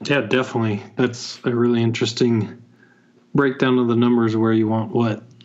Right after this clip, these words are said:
I'll have to think about that next time I'm looking at these dudes.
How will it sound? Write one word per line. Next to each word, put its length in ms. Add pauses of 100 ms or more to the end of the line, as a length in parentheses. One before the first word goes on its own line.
(280)
I'll 80
have 60
to 100
think 220
about 220
that 200
next 240
time 180
I'm 160
looking 240
at 100
these 160
dudes. 480